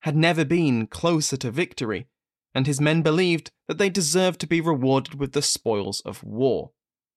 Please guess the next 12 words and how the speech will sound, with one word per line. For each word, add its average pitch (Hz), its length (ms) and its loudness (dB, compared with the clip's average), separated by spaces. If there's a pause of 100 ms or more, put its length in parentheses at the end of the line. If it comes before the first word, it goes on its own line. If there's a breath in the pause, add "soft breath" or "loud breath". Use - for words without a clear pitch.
(320)
But - 160 -8
Montrose 117 720 0
said - 480 -4 (240)
no. 101 480 -4 (1500)
Over 170 160 2
the 208 100 4
next - 220 -2
few 208 200 0
weeks, - 380 -2 (360)
Montrose 143 580 2 (360)
hemorrhaged 123 640 0
soldiers. 101 560 -4